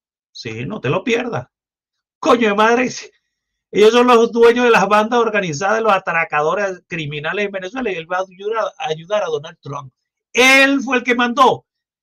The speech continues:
al Tren de Aragua a que hicieran desastre en todos los países, y él quiere ayudar ahora a Trump, como que si fuera Trump, como que si Trump fuera retrasado mental. No, Trump, Trump no es retrasado mental, deja de estar pidiendo cacao.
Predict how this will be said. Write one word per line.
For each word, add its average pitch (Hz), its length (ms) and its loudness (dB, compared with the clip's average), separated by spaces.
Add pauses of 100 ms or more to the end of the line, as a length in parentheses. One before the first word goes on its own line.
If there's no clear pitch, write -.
(1120)
al 190 200 0
Tren 214 240 0
de 247 80 2
Aragua 240 720 2
a 185 140 -6
que 185 80 -8
hicieran 208 300 -4
desastre 226 440 0
en 226 100 -2
todos 233 140 0
los 240 140 0
países, 240 420 0
y 214 140 -8
él 208 120 -2
quiere 226 220 -2
ayudar 226 320 -4
ahora 202 240 -4
a - 20 -12
Trump, 196 180 -8
como 180 180 -12
que 170 120 -6
si 156 120 -10
fuera 165 240 -8
Trump, 208 320 -6
como 165 180 -12
que 160 120 -12
si 147 160 -12
Trump 196 240 -6
fuera 226 200 -4
retrasado 196 520 -6
mental. 143 340 -8
No, 160 160 -8
Trump, 135 260 -20
Trump 180 180 -10
no 226 80 -2
es 226 60 0
retrasado 202 400 -4
mental, 185 260 -10
deja 160 120 -2
de 208 40 -2
estar 220 140 -6
pidiendo 214 260 -4
cacao. 269 640 -2